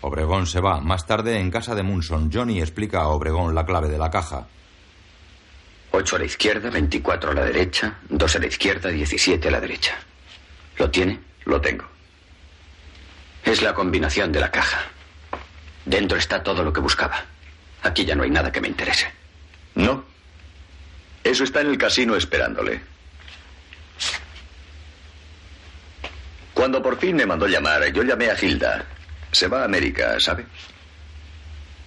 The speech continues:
Speaker 2: ¿Se va a América?
Speaker 3: Lo menos que puede hacer es despedirse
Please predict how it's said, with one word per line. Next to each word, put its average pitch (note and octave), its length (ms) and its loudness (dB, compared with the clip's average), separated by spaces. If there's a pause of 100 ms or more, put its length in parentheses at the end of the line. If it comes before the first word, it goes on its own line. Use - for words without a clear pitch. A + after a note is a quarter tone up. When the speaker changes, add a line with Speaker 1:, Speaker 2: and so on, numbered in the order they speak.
(340)
Speaker 2:
¿Se - 200 2
va D#2 380 0 (1080)
a - 60 2
América? - 580 2 (300)
Speaker 3:
Lo D2+ 140 2
menos D2+ 200 2
que C#2+ 100 0
puede D#2 200 2
hacer E2 240 2
es G2 100 2
despedirse A#1+ 520 -2